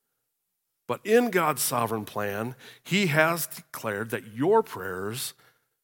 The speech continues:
are powerful and effective, and they are a crucial part of the plan. And so we should be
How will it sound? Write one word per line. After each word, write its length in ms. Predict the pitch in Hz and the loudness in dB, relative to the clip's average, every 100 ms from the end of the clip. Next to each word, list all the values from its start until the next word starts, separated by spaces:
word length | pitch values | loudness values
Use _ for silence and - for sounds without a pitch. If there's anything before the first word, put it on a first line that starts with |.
| _ | _
are 120 | - 104 | -8 -6
powerful 720 | 127 135 117 - 107 120 - - - | 0 2 2 -2 -4 -6 -8 -20 -6
and 120 | 113 | -2
effective, 680 | - 123 104 - 101 120 - - - | 2 2 0 -4 -6 -8 -12 -20 -8
and 200 | 107 98 | -8 2
they 460 | 131 156 135 143 147 - - | 4 6 6 4 -2 -10 -6
are 100 | 98 | -6
a 60 | |
crucial 360 | - 135 139 156 | -4 -8 -6 -10
part 340 | - 92 - _ _ _ - | -8 -8 -8 _ _ _ -10
of 100 | 120 | -10
the 60 | |
plan. 380 | 139 180 175 92 - - _ _ _ _ _ _ _ | -8 -8 -8 -12 -18 -20 _ _ _ _ _ _ _
And 140 | - 104 | -6 -2
so 120 | 117 | 0
we 200 | 120 180 | 0 0
should 240 | - 98 | 0 -2
be 200 | 95 92 | -8 -12